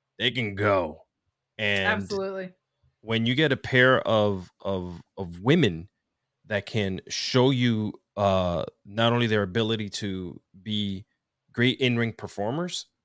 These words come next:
Speaker 1: but back it up too with their style and, and their charisma and everything af-, you know, that goes into becoming a professional wrestler, you got, you got yourself,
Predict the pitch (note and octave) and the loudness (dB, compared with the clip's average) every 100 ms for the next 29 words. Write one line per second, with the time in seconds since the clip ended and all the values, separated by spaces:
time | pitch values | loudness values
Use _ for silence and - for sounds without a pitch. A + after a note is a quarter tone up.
0 | _ _ _ _ _ A2 G2+ E2 A2 A2+ | _ _ _ _ _ -4 -4 2 2 2
1 | B2+ A2+ - - B2 B2+ A2+ G#2 - F2+ | 0 0 -2 0 0 2 2 0 -2 -4
2 | - - G#2+ A2 C3+ C3 G#2 - - F#2+ | -4 0 4 6 6 2 -2 -6 -8 -8
3 | F#2 E2 F2 - F2+ A#2+ C3+ C#3+ C#3 A2 | -6 -6 -8 -4 -2 0 0 0 0 -2
4 | F#2 F#2 - G#2+ G#2+ A#2 A#2 A2 G2+ - | -4 -6 -4 -4 -4 -4 -4 -4 -4 -8
5 | _ _ - A#2 - _ _ _ A#2 G#2 | _ _ -4 -4 -4 _ _ _ -4 -2
6 | F#2+ F2+ A2 G#2+ A2 G#2 G2+ G2+ G#2 A2 | -2 -2 -2 -2 -4 -6 -6 -4 -4 -4
7 | G#2+ A#2 A#2+ A#2 B2 A#2+ B2+ - D3+ D3 | -4 -6 -4 -4 -2 -2 -2 0 -2 -2
8 | _ _ _ _ - A#2+ D#3+ B2+ A#2 A2 | _ _ _ _ -6 0 4 4 4 0
9 | A#2+ C#3 F2 A2+ - A#2 G2+ G2+ - | 0 0 0 -2 -2 0 -2 -4 -12